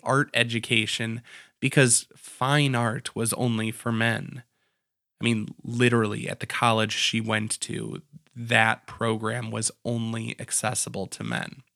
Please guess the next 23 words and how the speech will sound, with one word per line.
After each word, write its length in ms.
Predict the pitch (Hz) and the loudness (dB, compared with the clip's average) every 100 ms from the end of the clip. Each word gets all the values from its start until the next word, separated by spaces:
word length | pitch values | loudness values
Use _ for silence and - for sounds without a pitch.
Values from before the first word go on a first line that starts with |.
| _ _ _ _ _ _ - | _ _ _ _ _ _ 0
So 140 | - | 4
she 180 | 196 208 | 4 6
looked 320 | 180 220 240 | 8 6 6
at 80 | 285 | 10
all 140 | 202 | 10
these 260 | 175 160 143 | 10 8 6
societal 840 | - - 143 - 131 143 151 147 - | 4 4 4 6 8 8 6 4 2
barriers 800 | 117 123 120 143 170 175 175 - | -2 2 4 4 4 4 2 0
and 160 | - 170 | 4 6
envisioned 540 | 160 139 170 202 240 | 6 8 6 6 4
a 40 | 202 | 2
figure 560 | - 143 127 127 123 117 - - | 2 0 2 2 2 -2 -12 -2
who 120 | - | 2
could 220 | 190 214 - | 6 6 6
push 340 | - 226 - | 4 4 2
past 600 | - - 139 135 - - | -4 4 6 6 0 -6
them. 240 | - - - _ _ _ _ _ _ _ - | -10 -10 -14 _ _ _ _ _ _ _ 6
I 80 | |
think 180 | 202 247 | 8 8
what's 200 | 208 165 | 6 4
interesting 680 | - 247 262 214 - 135 123 | 4 2 4 4 4 2 2
is 460 | - 135 135 131 139 - | 2 4 6 4 0 2
in 320 | 147 147 135 | 4 4 0